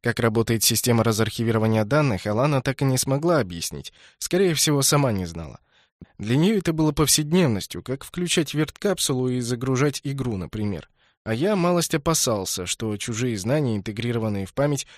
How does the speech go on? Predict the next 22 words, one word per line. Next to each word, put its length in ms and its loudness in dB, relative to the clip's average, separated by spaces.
могут 320 -4
затронуть 600 2
и 180 -2
саму 340 2
личность. 640 -6
Возможно, 420 0
это 200 2
был 240 0
иррациональный 800 2
страх 340 -2
дикаря 460 -2
перед 240 -4
фотоаппаратом, 720 -2
якобы 540 -4
способным 600 -2
похитить 540 -6
душу 400 -2
и 60 -2
заключить 600 -4
её 200 -2
в 40 -16
фото. 420 -8